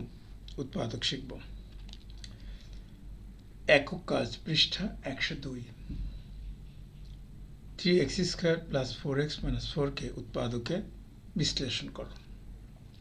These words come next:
দেখো, আমরা এটাকে কত সহজে এবং সুন্দরভাবে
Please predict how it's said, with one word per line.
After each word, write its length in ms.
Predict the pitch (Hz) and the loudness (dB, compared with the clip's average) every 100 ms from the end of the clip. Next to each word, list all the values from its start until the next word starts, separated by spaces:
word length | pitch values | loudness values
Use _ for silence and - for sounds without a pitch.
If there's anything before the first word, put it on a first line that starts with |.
| - - - - - - - - - | -12 -12 -12 -12 -12 -12 -12 -4 4
দেখো, 300 | 165 - 165 175 - - - - - - | 4 8 8 8 4 -4 -12 -10 -8 0
আমরা 140 | 131 127 | 4 6
এটাকে 280 | 120 - - 120 - - - - - - | 4 2 0 -2 -4 -10 -12 -12 -6 2
কত 140 | 160 170 - | 4 4 4
সহজে 420 | 151 139 127 131 131 | 2 2 0 -2 -2
এবং 120 | 117 117 - | 0 0 4
সুন্দরভাবে 640 | 151 143 143 - - | 6 6 4 0 0